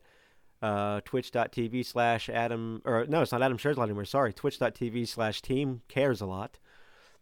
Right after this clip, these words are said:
And then mine is twitch dot T V slash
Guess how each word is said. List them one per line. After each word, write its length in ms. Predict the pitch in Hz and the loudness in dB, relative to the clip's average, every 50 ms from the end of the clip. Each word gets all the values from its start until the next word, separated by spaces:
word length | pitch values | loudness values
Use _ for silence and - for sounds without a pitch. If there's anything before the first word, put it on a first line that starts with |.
| _ - - | _ -12 -8
And 180 | 110 107 104 | -6 -4 -4
then 360 | 101 101 101 101 101 101 95 - _ - - - - _ _ _ _ _ _ - - - - | -4 -4 -4 -6 -6 -8 -10 -12 _ -20 -20 -20 -20 _ _ _ _ _ _ -20 -20 -18 -10
mine 360 | - 101 107 117 127 135 123 | -6 -2 0 0 0 0 0
is 160 | 113 107 - | 0 -2 -4
twitch 260 | - - 123 110 - - | -4 -4 -4 -4 -4 -2
dot 220 | 117 110 104 - | -4 -4 -4 -4
T 160 | - 120 113 | -4 -4 -4
V 200 | 104 113 110 107 | -2 -2 -4 -4
slash 560 | 104 - - 110 104 101 101 101 104 - - | -6 -6 -6 -4 -4 -2 -2 -2 -4 -4 -8